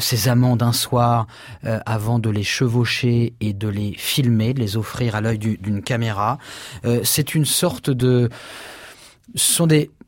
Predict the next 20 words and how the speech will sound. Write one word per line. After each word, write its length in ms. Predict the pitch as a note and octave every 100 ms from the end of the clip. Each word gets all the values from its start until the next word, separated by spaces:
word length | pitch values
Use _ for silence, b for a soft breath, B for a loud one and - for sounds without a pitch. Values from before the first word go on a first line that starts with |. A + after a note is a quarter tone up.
| -
des 240 | D3+ E3+
micro, 720 | E3 F#3+ F3+ - F3+ G3 - - _ _ _
oui, 200 | D#3 D#3+
des 140 | F#3+ C#3+
micro-fictions, 1000 | D#3+ D#3 - F3+ - E3 - - C#3 E3
des 180 | D3 B2+
petits 400 | - C#3+ D#3+ D3 - -
passages 640 | D#3 - - D3 D#3 D3+ -
de 180 | C3 D3
vie, 320 | C3+ C3 D3
des 120 | C#3
petits 320 | A#2+ C#3+ -
morceaux 340 | D#3+ D3 - C#3+
de 80 | B2+
vie 180 | D3
que 80 | D#3+
vous 180 | C3+ C3
nous 220 | C3 B2
offrez. 400 | C3 - D#3+ F#3+ B B B B2
Euh, 160 | C3